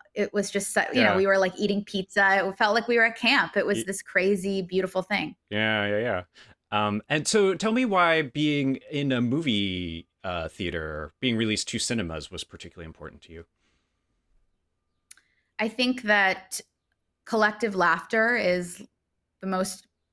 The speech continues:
Speaker 1: incredible thing in the world, and it's
Speaker 2: Mm.
Speaker 1: why I wanted to be a performer. I remember seeing Anchorman when I was way too young. My parents brought me, and literally, like, falling out of my seat. I was laughing so hard, and everyone in the theater,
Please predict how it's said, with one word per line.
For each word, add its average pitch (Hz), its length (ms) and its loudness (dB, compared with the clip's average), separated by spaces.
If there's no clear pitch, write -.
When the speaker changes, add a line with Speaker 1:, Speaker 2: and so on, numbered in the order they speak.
Speaker 1:
incredible 185 460 0
thing 185 200 -4
in 175 60 -2
the 175 80 -2
world, 175 400 0
and 165 100 -2
it's 110 200 -4
Speaker 2:
Mm. - 20 -6
Speaker 1:
why 160 220 4
I 165 160 2
wanted 170 360 0
to 196 60 -8
be 175 140 -4
a 170 60 0
performer. 180 720 0
I 196 80 2
remember 190 380 2
seeing 180 260 -4
Anchorman 180 800 0
when 202 120 0
I 185 80 2
was 170 140 -4
way 190 220 4
too 226 180 -2
young. 165 280 2
My 170 120 0
parents 175 300 0
brought 165 260 0
me, 170 280 -6
and 190 560 0
literally, 277 580 4
like, 208 200 2
falling 196 600 2
out 165 140 4
of 175 100 -2
my 160 120 0
seat. 175 400 -4
I 196 80 2
was 208 140 0
laughing 214 340 2
so 226 160 -2
hard, 226 360 2
and 190 180 -2
everyone 208 560 2
in 180 80 0
the 180 80 -2
theater, 180 540 0